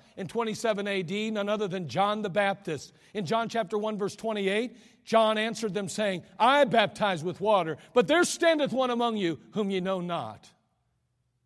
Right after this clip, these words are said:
He ultimately goes on to say, "I'm not worthy.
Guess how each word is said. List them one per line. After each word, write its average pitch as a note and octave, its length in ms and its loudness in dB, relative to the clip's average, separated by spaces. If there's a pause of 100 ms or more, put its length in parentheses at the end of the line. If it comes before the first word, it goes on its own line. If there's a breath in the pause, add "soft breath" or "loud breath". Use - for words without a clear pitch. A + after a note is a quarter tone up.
(720)
He C#3+ 140 -8
ultimately E3 440 -8
goes D3 240 -6
on D#3 140 -8
to C#3+ 60 -12
say, C#3+ 360 -8 (400 soft breath)
"I'm F#3 160 -6
not D#3+ 180 -6
worthy. C#3+ 440 -8